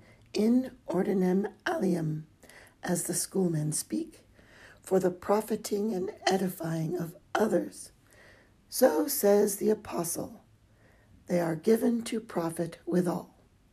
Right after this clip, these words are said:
Now a man may edify another by his gifts and yet be unedified himself. He may be profitable to another and yet unprofitable to himself.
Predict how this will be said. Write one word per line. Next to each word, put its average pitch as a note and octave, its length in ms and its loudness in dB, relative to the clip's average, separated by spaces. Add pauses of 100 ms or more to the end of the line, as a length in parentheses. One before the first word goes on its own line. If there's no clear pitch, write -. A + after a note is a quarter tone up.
(1300)
Now E3 280 -2
a E3+ 80 -4
man E3 360 0
may F#3+ 280 2
edify - 420 0
another E3+ 420 -2
by F#3+ 260 -2
his C#4 220 -6
gifts - 460 -2 (260)
and A#3+ 240 0
yet G#3 300 0
be F#3 340 0 (380)
unedified E3+ 880 0 (300)
himself. E3 560 -2 (1600)
He G3 220 0
may G3+ 200 4
be B3 200 -2
profitable B3+ 840 -6
to E3 200 -4
another F3+ 520 -2
and E3 220 -4
yet D#3+ 260 -6 (460)
unprofitable F3 960 -6 (320)
to - 140 -2
himself. - 720 -2